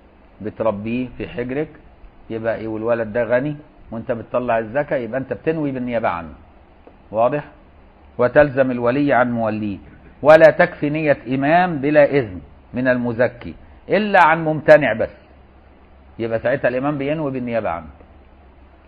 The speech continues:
"إلا عن ممتنع من أدائها فتكفي منه، بل تلزمه إقامة لها مقام نية المزكي"،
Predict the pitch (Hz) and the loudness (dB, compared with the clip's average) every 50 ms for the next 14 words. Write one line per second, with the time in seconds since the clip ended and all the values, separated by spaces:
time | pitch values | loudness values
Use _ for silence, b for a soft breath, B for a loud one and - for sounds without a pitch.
0 | - - _ - - - - 135 160 160 151 143 131 120 123 127 123 123 120 120 | -20 -20 _ -20 -18 -4 -2 -2 0 2 4 6 6 6 6 4 2 -4 -4 -6
1 | 110 - 160 160 160 135 127 127 120 117 113 117 117 117 131 156 151 139 127 - | 0 2 2 2 2 0 -2 -2 -2 -2 -2 -2 -2 -2 0 2 2 2 2 2
2 | 127 113 - 156 160 - - - 131 127 143 165 175 165 165 151 131 147 151 139 | -2 2 2 0 0 0 -6 -6 -4 -2 -2 -2 -2 -2 -2 2 4 4 4 4
3 | - 139 139 139 127 131 160 165 156 127 110 104 87 - - - - - - - | 2 2 2 2 2 2 2 2 2 2 -6 -8 -10 -12 -16 -20 -20 -20 -20 -20
4 | - - - - - - - - - - 113 127 123 - - 143 151 156 151 151 | -20 -20 -20 -20 -20 -20 -20 -20 -12 -6 -4 -4 -4 0 6 8 10 10 10 8
5 | 147 147 147 135 - 147 139 131 120 117 135 160 160 156 156 151 139 139 131 131 | 6 4 0 0 2 2 2 2 2 6 6 6 8 8 6 6 6 4 0 2
6 | - 147 143 139 135 143 143 139 135 120 - 117 113 113 110 101 104 117 110 - | 2 2 2 2 0 -4 -2 -2 -2 -2 -4 -8 -8 -8 -8 -4 -2 -4 -4 -4
7 | - - | -12 -20